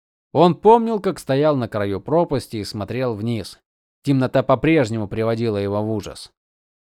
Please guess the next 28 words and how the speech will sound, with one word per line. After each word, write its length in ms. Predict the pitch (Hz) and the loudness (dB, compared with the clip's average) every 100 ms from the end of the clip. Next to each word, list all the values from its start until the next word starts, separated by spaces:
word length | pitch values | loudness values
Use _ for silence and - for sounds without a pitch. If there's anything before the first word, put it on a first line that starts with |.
| _ - | _ -10
«Если 480 | 101 135 147 156 156 | -2 0 0 0 2
я 240 | 139 143 | 2 2
не 140 | 131 | 0
спасу 360 | 110 - 98 139 | -4 -6 -4 -4
мостовиков, 800 | 120 104 107 92 90 127 113 - - _ _ - | -4 -6 -8 -8 -4 0 0 -2 -20 _ _ -16
то 120 | 92 | -10
несчастный 760 | 107 107 - 135 127 - 131 | -8 -6 -2 -2 -2 -2 -2
опять 360 | 117 135 131 120 | -2 0 0 0
возьмет 480 | 110 104 107 101 98 | -4 -4 -4 -6 -8
верх, 420 | 101 87 - - _ _ _ _ | -8 -8 -10 -20 _ _ _ _
и 120 | - 101 | -14 -10
на 220 | 101 120 | -6 -4
этот 240 | 120 113 | -4 -4
раз 260 | 117 107 - | -2 -4 -4
у 40 | |
него 320 | 107 104 107 | -6 -4 -6
все 220 | 98 - 95 | -6 -8 -8
получится». 760 | 98 101 92 90 - - - _ _ _ _ _ _ _ _ _ _ _ _ _ | -6 -4 -6 -8 -16 -18 -20 _ _ _ _ _ _ _ _ _ _ _ _ _
Вздрогнув, 680 | - 120 156 175 160 190 175 | -10 0 6 8 8 4 2
Каладин 500 | - 156 139 131 143 | 4 6 6 4 2
опустил 540 | 135 127 110 - 139 131 | 0 -2 -4 -2 0 0
вязанки 640 | 123 113 123 143 127 127 | -2 -2 0 0 -2 -2
рядом 400 | 117 127 123 110 | 0 0 0 -4
с 80 | - | -6
краем 380 | 120 127 127 113 | -2 0 0 -2
ущелья 560 | 101 120 123 120 117 | -6 -4 -2 -2 -2
и 40 | 113 | -2
сел. 440 | - 120 95 - | -4 -4 -6 -12